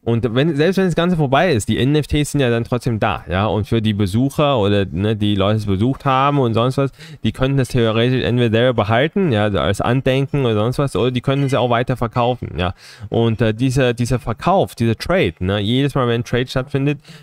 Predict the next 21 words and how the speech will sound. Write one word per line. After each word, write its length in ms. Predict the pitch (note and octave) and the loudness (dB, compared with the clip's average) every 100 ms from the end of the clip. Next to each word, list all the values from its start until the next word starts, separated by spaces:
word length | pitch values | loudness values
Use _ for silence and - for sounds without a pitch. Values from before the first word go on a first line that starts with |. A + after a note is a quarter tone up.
| - | -2
wird 160 | B2 B2 | -2 0
natürlich 360 | G#2+ A2 A#2 | 0 0 0
über 180 | A2+ A2+ | 0 0
die 140 | A2 | 2
Royalties 640 | G#2+ A#2 C#3 A#2 - A2+ - | 2 2 2 0 0 -2 0
Geld 260 | A#2+ C3 | 0 0
ein-, 340 | - A#2 B2+ - | 0 0 -2 -4
eingehen, 600 | - A2 B2 G#2 D2+ C2+ | -2 0 0 0 -2 -2
ja, 200 | E2+ G2 | -2 -2
und 280 | F2 G#2 G#2 G2+ | 0 -2 -2 -2
ich 100 | - | 0
kann 120 | A#2+ | 0
mir 120 | A#2+ | 0
gut, 240 | A#2 A2+ | -2 -2
gut 140 | A#2+ - | -6 -2
vorstellen, 340 | C3 C3 B2+ | 0 0 0
dass 120 | A2+ | 0
der 120 | G#2+ F#2+ | 0 0
an 120 | A#2 | 0
der 100 | A#2 | -2
St-, 160 | A2+ | -4